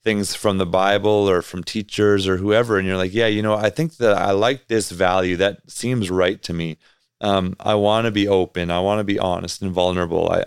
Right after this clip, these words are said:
I wanna be, um, healthy sexually in the way that I act." So that's our prefrontal cortex. However,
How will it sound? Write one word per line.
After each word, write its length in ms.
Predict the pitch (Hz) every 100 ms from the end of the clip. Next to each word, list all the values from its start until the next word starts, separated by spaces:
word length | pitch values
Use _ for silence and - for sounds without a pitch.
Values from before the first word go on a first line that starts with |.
| -
I 20 | 90
wanna 320 | 90 113 110
be, 320 | 98 95 85 _ _ _ _ _ _ _ -
um, 220 | 104 90
healthy 500 | 90 107 107 - 90
sexually 680 | - 101 92 - 95 87 85
in 100 | 90
the 80 | 95
way 160 | 95
that 140 | 90 87
I 100 | 85
act." 460 | 82 82 - - - _ _ -
So 160 | 131
that's 260 | 123 139 143
our 160 | 135 107
prefrontal 680 | - 131 127 127 104 104
cortex. 640 | - 110 143 101 87 90 -
However, 680 | 101 107 127 156 110 98 87